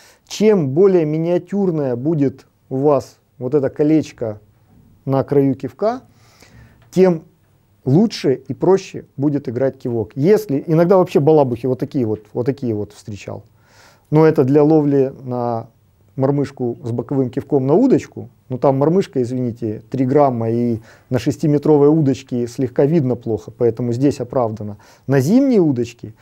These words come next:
вот это всё у вас просто загрузит кончик кивка, и вы только какие-то определённые колебания сможете выдать.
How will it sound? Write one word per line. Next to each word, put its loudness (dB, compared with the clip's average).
вот 0
это 2
всё 2
у 4
вас 2
просто -2
загрузит -2
кончик 0
кивка, -4
и 2
вы 4
только 2
какие-то 0
определённые 0
колебания -2
сможете -10
выдать. -10